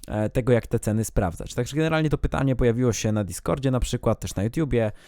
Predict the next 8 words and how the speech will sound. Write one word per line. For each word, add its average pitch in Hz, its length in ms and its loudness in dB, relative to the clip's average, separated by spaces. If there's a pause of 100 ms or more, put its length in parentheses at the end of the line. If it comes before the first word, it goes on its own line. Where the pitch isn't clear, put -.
(260)
Ile 165 240 6
to 127 120 4
realnie 107 300 4
może 95 160 -4
być 98 140 -6
warte? 110 540 -2 (260)
E, 95 260 -6
mamy, 92 500 -6